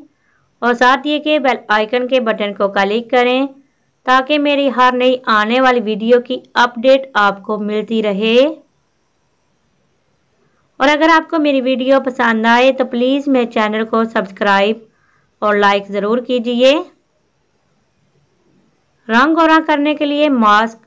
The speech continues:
और क्रीम, क्रीम, विटामिन सी की गोलियां दो अदद, विटामिन ई के कैप्सूल दो अदद, बराबर मिकदार में हाइड्रोकोनैन क्रीम फ़ोर परसेंट,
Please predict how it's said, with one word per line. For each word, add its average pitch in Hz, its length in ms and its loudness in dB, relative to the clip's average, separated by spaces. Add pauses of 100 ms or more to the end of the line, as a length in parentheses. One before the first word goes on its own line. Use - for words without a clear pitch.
(120)
और 202 180 -2
क्रीम, 214 520 -2 (720)
क्रीम, 240 420 2 (720)
विटामिन 294 560 2
सी 302 200 -4
की 302 160 -6
गोलियां 247 520 2
दो 208 180 0
अदद, 220 400 0 (560)
विटामिन 294 600 2
ई 262 160 0
के 285 160 -4
कैप्सूल 254 540 2
दो 214 200 -2
अदद, 214 420 0 (500)
बराबर 247 420 0
मिकदार 285 480 0
में 285 180 0
हाइड्रोकोनैन 226 960 0
क्रीम 247 360 0 (320)
फ़ोर 262 280 2
परसेंट, 262 600 0